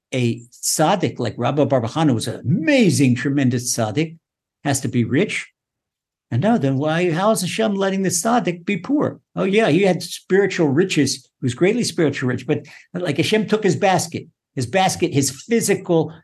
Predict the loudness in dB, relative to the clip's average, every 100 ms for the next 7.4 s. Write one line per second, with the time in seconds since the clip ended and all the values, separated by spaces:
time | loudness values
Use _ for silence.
0 | _ -6 -2 0 0 0 -2 2 2 4
1 | 2 0 0 -2 0 -4 -2 -4 -2 -4
2 | -2 -2 0 -2 -4 -8 -2 0 0 2
3 | 2 0 2 2 0 -6 _ -4 0 2
4 | 0 0 0 0 0 0 0 0 -2 -8
5 | -16 _ _ -6 -4 -4 -4 -4 0 2
6 | 2 0 -4 -14 _ _ -2 0 0 2
7 | 2 2 0